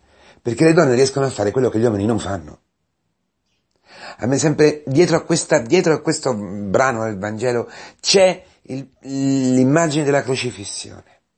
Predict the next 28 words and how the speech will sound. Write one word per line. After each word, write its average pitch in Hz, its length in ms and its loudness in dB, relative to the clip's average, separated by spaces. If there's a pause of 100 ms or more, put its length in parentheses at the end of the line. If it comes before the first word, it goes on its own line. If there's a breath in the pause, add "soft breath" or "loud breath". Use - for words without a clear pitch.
del 131 160 -4
Golgota, 92 500 0 (240 loud breath)
dove 120 160 0
rimangono 139 380 2
le 120 140 2
donne 87 480 -4 (180)
e 113 80 -12
un 104 60 -8
ragazzino. 87 600 -12 (580 soft breath)
Le 165 260 6
donne, 170 580 2 (840)
le 156 200 2
donne, 156 720 2
fratelli, 113 400 -2
le 160 160 4
donne. 147 560 2 (760)
Le 135 120 0
donne 175 180 4
sono 151 180 2
capaci 143 380 0
di 123 300 -4 (520 soft breath)
servire, 147 800 2
essere 131 480 0
diaconi, 101 720 0
cioè 113 160 -16
dare 165 380 2
la 135 160 2
vita 127 680 -2